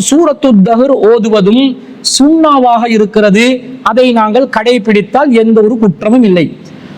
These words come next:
ஆனா இந்த சகோதரர் என்ன கேட்கிறாருண்டா, சூரத்து சஜதா அவர்கள் ஓதும் போது சஜதா செய்கிறார்களே, இது சரியான்னு கேட்கிறாரு. சூரத்து சஜதால பதினைந்தாவது வசனத்துல சஜதா செய்ய, செய்யும் கருத்தில்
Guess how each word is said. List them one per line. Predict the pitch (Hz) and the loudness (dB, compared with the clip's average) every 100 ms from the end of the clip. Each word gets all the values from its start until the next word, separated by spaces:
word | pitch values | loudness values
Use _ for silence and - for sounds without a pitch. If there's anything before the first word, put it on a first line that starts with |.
| - | -6
ஆனா | 233 269 285 302 | -2 0 0 -2
இந்த | 277 233 240 | 0 0 0
சகோதரர் | 262 254 339 311 277 | 0 0 0 2 2
என்ன | 254 262 | 2 0
கேட்கிறாருண்டா, | 226 220 220 190 180 233 302 - | 0 0 0 0 0 -2 -2 -10
சூரத்து | - - 302 320 302 320 - | -6 0 2 2 0 -2 -2
சஜதா | 254 240 285 302 302 | 0 0 0 0 0
அவர்கள் | 269 254 247 | 0 0 2
ஓதும் | 233 240 226 | 2 2 2
போது | 220 233 180 - - - - - - - - | 2 2 0 -2 -12 -20 -20 -20 -16 -8 -4
சஜதா | 247 311 339 330 | 0 2 2 0
செய்கிறார்களே, | - 262 220 214 190 180 247 311 - - - - | 0 0 2 2 0 0 0 -2 -6 -18 -10 -2
இது | 269 339 | 0 0
சரியான்னு | 277 269 262 262 254 | 2 2 2 0 0
கேட்கிறாரு. | 208 175 170 135 - - - - - | 0 0 -2 -2 -8 -20 -20 -10 -2
சூரத்து | 294 349 330 311 - | 0 0 0 -2 0
சஜதால | 247 226 214 190 170 214 285 - - | 0 2 2 2 0 0 0 -4 -6
பதினைந்தாவது | 247 285 339 339 320 311 285 254 | -2 0 0 2 2 2 0 0
வசனத்துல | 220 - 254 196 175 - - - - - - | 0 -2 -2 0 -2 -4 -16 -20 -18 -8 -4
சஜதா | 254 302 339 330 | -2 0 0 -2
செய்ய, | 311 302 285 285 285 269 269 | -2 0 2 0 0 0 0
செய்யும் | - 262 269 262 | 0 0 2 0
கருத்தில் | - 254 285 269 240 170 | -2 -4 -4 -2 0 0